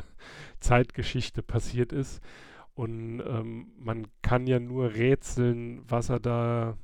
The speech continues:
letztendlich an unwiederbringlichen, ja, ob's jetzt Schätze sind,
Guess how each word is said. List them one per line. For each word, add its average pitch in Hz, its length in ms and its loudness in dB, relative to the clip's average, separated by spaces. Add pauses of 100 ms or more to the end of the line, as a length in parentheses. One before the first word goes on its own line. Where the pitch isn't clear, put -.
(360)
letztendlich 123 600 -2
an 117 200 -6
unwiederbringlichen, 135 1300 -4 (640)
ja, 101 380 0
ob's - 220 0
jetzt - 200 2
Schätze - 380 0
sind, 117 360 -4